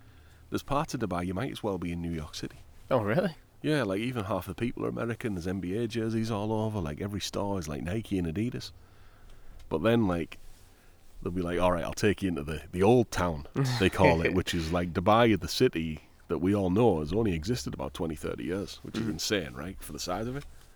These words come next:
Speaker 1: And then you go, and then all of a sudden, it's like a damn Indiana Jones movie. <laughs> You know, like, everything is brick and sand, and
Speaker 2: Mm.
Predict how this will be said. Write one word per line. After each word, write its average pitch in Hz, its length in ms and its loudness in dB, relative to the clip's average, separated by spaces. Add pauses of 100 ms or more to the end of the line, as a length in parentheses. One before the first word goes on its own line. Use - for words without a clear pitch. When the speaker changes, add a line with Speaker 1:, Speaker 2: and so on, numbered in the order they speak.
(840)
Speaker 1:
And 92 140 2
then 107 120 8
you 113 80 8
go, 82 180 4
and 78 80 0
then 104 120 4
all 113 140 6
of 82 60 0
a 76 60 -4
sudden, 117 340 2 (540)
it's 117 120 -6
like 120 120 -2
a 95 60 0
damn 90 200 4
Indiana 85 340 2
Jones 104 300 4
movie. - 300 -6 (140)
<laughs> - 180 -10
You 92 80 2
know, 87 120 4
like, 76 200 4
everything 90 460 2
is 69 180 -8 (340)
brick 90 240 2
and 76 160 0
sand, 78 540 0
and 57 140 -10 (220)
Speaker 2:
Mm. - 100 -14